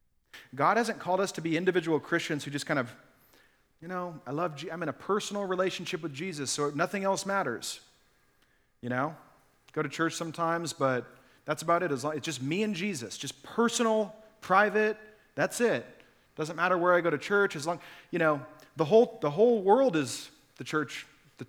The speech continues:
you know, it's the whole body, every church, it's all the same.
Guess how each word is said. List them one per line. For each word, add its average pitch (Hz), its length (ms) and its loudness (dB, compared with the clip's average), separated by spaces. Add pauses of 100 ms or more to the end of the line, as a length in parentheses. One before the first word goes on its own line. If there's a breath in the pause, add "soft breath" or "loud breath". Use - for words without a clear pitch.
(120)
you 147 80 -10
know, 110 140 -8 (560)
it's - 120 -20
the 185 80 -2
whole 208 140 4
body, 160 320 6
every 240 200 4
church, 156 320 0
it's 131 100 -2
all 202 120 2
the 180 80 -2
same. 120 380 -2